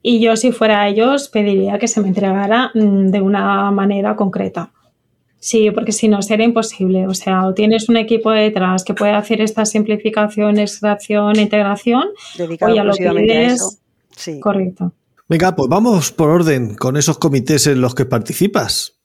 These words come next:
Speaker 3: que, por cierto, parece que tienen más vocales que el alfabeto español. Como vocal del C T N tres tres dos, dedicado a la digitalización de la información para la edificación y obra civil. ¿Qué nos tienes que decir de esto?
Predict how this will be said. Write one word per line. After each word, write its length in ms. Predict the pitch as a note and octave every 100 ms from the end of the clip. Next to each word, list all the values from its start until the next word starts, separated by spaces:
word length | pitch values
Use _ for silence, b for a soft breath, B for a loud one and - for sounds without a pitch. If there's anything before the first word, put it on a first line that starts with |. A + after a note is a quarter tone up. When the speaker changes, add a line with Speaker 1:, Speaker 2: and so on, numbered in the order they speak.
| _
Speaker 3:
que, 160 | - G#2+
por 200 | G#2+ G2+
cierto, 420 | C3+ B2+ F3 E3+
parece 240 | A#2+ A2+
que 80 | C3+
tienen 240 | C3 D3+
más 160 | C#3+ C#3
vocales 440 | B2+ A#2+ D3 F3+
que 120 | - C#3+
el 60 |
alfabeto 420 | A2 - G2+ A2+
español. 460 | D3 - G2 D3+ - _ _ _ _
Como 260 | - D3 D3
vocal 340 | D3 F#3 G#3+
del 240 | G3+ F#3+ E3
C 300 | - - F#3+
T 280 | F#3+ F3
N 360 | G3 G#3+ A3 A3
tres 260 | - D#3 -
tres 300 | D#3 C#3 A2
dos, 560 | F#2 F2+ - - - _ _ _ _
dedicado 880 | A#2 C3 A#2 A2+ D#3 F3 A3 A3 -
a 100 | C3+
la 120 | C3+ B2
digitalización 840 | A#2+ - B2 A#2 A2+ A2 - D3+
de 80 | C3
la 40 |
información 760 | A#2+ B2 A#2+ A2+ C3 F3+ G3 - _ _
para 240 | C3 B2
la 100 | A#2+
edificación 920 | A#2+ A2+ C3 A#2 G#2+ A2 G#3 B3+ - -
y 100 | B2
obra 160 | B2
civil. 380 | B2 A#2+ F#2+ F2+ A2 _ _ _ -
¿Qué 100 | D#3+
nos 240 | D#3+ D3+
tienes 320 | - D#3+ D#3
que 140 | - D#3+
decir 320 | D3+ F3+ F#3+ - -
de 80 | -
esto? 400 | G3 - A#2+ F3